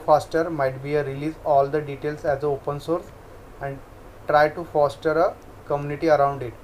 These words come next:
तो एक तरीका ये, आप जो प्रोजेक्ट बना रहे हो तो उसको फास्टली इम्प्लीमेंट करना है, तो आप उसे as a open source रिलीज कर सकते हो ऑनलाइन, ठीक है। तो जैसे हमने ओपन सोर्स and क्लोज सोर्स का टॉपिक लिया था,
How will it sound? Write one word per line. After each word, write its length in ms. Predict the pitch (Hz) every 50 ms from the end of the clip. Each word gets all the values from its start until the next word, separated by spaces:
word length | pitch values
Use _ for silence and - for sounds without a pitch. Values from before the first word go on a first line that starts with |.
| - - - - - - - - -
तो 60 | 147
एक 140 | 143 - -
तरीका 280 | 165 156 160 160 170
ये, 220 | 165 165 170 170 165
आप 220 | 156 151 147 139
जो 80 | 151 156
प्रोजेक्ट 380 | - - 147 135 139 156 147 139
बना 260 | 143 139 139 147 147
रहे 120 | 143 143
हो 140 | 123 110 104 - - - - - - - - - - - - - - - - - - -
तो 80 | 143 147
उसको 220 | 143 - - 165
फास्टली 720 | 160 - 160 147 139 - - - 156 156 165 165 160 160 160 -
इम्प्लीमेंट 460 | 147 135 120 147 143 143 151 151 147
करना 280 | - 143 139 139 139 135
है, 160 | 123 110 - - - - - - - - - -
तो 60 | 147
आप 120 | 147 147
उसे 260 | 156 147 - 170 170
as 200 | 160 151 143 143
a 120 | 165 180 165
open 340 | 160 160 147 - 165 165 160
source 320 | - 170 165 165 165 151
रिलीज 380 | 156 147 147 151 151 151 - -
कर 160 | - 151 143
सकते 360 | - 160 139 - - - 143
हो 160 | 151 185 - - - - - - - - - - - - - - - -
ऑनलाइन, 340 | 131 135 131 135 143 156 170 - - - - -
ठीक 140 | - 139 143
है। 160 | 143 123 113 - -
तो 80 | - 127
जैसे 280 | 117 135 131 - - 147
हमने 160 | 147 151 147
ओपन 260 | 143 131 - 147 147
सोर्स 360 | 139 - 143 135 135 - -
and 200 | 147 143 143 -
क्लोज 180 | - 135 135 127
सोर्स 280 | - - 139 135 -
का 120 | - 160 139
टॉपिक 340 | - 135 123 - - 139 139
लिया 220 | 151 151 156 151
था, 180 | 147 - 92